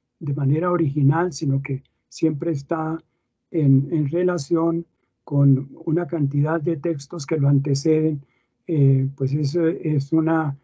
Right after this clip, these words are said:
eh, un descubrimiento que a mi modo de ver es muy importante para la mirada, eh, del discurso. Eh,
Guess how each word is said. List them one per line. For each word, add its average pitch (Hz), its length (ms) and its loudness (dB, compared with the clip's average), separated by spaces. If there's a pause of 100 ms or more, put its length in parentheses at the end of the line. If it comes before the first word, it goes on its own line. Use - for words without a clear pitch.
(380)
eh, 135 480 0
un 151 460 -2
descubrimiento 180 1040 2
que 156 120 -6
a 139 40 0
mi 139 140 2
modo 165 240 2
de 143 100 0
ver 151 120 -2
es 151 220 -6
muy 170 220 -2
importante 156 720 -8 (320)
para 165 460 -2
la 147 120 0
mirada, 143 560 2 (440)
eh, 135 280 2
del 143 300 -2
discurso. 135 680 -4 (680)
Eh, 151 400 0